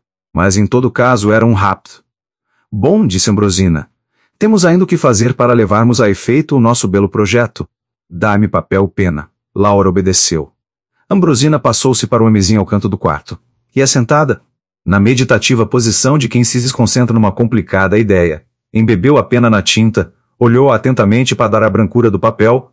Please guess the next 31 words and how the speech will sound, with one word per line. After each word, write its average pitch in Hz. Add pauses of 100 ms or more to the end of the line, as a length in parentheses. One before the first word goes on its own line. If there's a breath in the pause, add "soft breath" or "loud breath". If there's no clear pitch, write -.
e, 135
afinal, 135 (120)
escreveu 127
o 131
seguinte: 104 (760)
"Melo 139
Rosa, 135 (220)
já 123
falei 113
ao 107
Gabriel, 107 (180)
e 98
ele 147
está -
pela 131
viagem. 101 (240)
Aparece-me 101
para, 127
para 113
tratarmos 120
do 117
que 117
tínhamos 135
combinado. 90 (460)
Se -
puderes 147
vir 151
hoje 139
mesmo, 101
será 101
melhor. 82